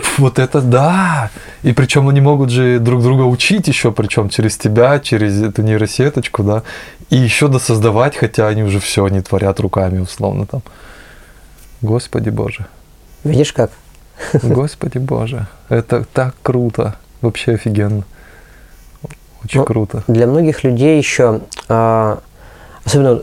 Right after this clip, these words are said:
Speaker 2: э, для тех, кто не умеет рисовать, ну,
Speaker 1: Ну, я не умею
Speaker 2: диджи-,
Speaker 1: рисовать.
Speaker 2: диджитал.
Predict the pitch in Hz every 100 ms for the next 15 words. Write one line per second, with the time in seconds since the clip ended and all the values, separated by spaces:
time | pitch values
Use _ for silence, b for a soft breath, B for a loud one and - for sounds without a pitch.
0 | - 120 113 107 117 - 139 - - 113
1 | 123 131 127 113 101 - - - 131 -
2 | 123 160 214 - - - - - - -
3 | - - 185 131 120 113 107 185 160 147
4 | 98 95 - - 123 143 127 123 107